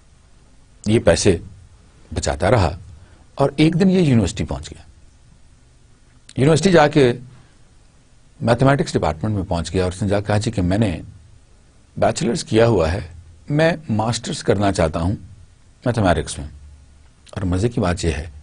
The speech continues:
कि इंग्लिश नहीं बोल सकता था। मरते दम तक जो इंग्लिश बोलता था, वो हंगेरियन डायलेक्ट में ही बोलता था, उसी लहजे में बोलता था। खैर, ये जब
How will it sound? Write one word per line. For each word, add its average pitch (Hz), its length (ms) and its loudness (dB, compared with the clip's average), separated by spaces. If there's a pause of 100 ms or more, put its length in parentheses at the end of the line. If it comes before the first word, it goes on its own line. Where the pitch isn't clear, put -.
(220)
कि 113 80 -4
इंग्लिश 110 240 -2
नहीं - 100 -6
बोल 90 120 -6
सकता - 260 -16
था। - 140 -20 (1000)
मरते 151 300 4
दम 165 180 4
तक 165 100 2
जो 151 140 4
इंग्लिश 147 200 4
बोलता 135 280 4
था, 156 100 4
वो 151 160 4
हंगेरियन 123 760 4 (100)
डायलेक्ट 101 340 0
में 92 80 0
ही 85 60 -2
बोलता 73 260 -6
था, - 140 -20 (560)
उसी 147 200 2
लहजे 175 240 6
में 139 160 4
बोलता 76 280 -2
था। - 160 -18 (920)
खैर, 107 240 4 (2250)
ये 190 100 6
जब 202 300 2